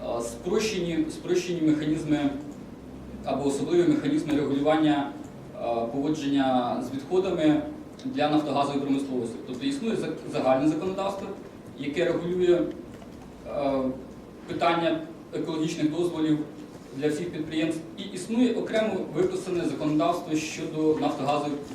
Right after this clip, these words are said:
промисловості, яке врахує, враховує особливості, е, цієї індустрії. І так само в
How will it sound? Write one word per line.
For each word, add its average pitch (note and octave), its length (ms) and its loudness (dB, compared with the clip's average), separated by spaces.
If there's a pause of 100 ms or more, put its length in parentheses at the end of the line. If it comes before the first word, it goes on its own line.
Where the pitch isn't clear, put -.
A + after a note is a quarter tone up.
промисловості, D3 580 0
яке C3+ 120 -2
врахує, E3+ 400 0 (300)
враховує E3 560 2 (680)
особливості, C#3 800 2
е, A2+ 60 0 (300)
цієї C3+ 280 2
індустрії. B2 580 0 (1300)
І C3+ 80 -4
так D3+ 160 0
само F3+ 500 2
в D3+ 280 4